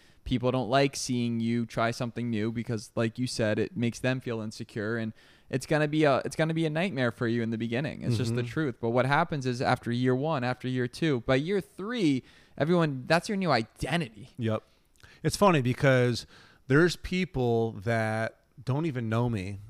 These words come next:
Speaker 2: or I've met one time and, dude, they're liking every video, they're commenting. They don't even know me, you know? And sometimes it's the people that have known you for, like, such a long time, for whatever reason, just don't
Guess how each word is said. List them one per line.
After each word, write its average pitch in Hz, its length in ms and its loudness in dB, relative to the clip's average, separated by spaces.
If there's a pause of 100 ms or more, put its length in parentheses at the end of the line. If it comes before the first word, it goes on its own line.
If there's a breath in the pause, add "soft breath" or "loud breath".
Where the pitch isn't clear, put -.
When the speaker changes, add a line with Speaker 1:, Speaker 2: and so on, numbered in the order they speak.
(260)
Speaker 2:
or 120 540 2
I've 117 220 2
met 123 300 -2
one 113 380 -4
time 110 540 -4 (440 soft breath)
and, 107 100 -8
dude, 113 160 0
they're 110 120 0
liking 104 380 -4
every 104 220 -4
video, 110 600 0
they're 104 120 -4
commenting. 113 720 -4
They 143 60 2
don't 196 100 0
even 196 160 -2
know 233 160 0
me, 185 220 -6 (500 soft breath)
you 120 100 -4
know? 113 220 0
And 123 80 -4
sometimes 165 440 -2
it's 120 120 -10
the 131 80 -6
people 170 360 -2
that 131 60 4
have 120 140 0
known 131 300 0
you 107 260 0
for, 113 320 0
like, 107 180 -2
such - 260 -4
a 131 40 -6
long 117 280 -2
time, 127 480 -2 (300 loud breath)
for 131 100 2
whatever 131 540 4
reason, 120 640 2 (440 soft breath)
just 117 240 -2 (140)
don't 123 320 2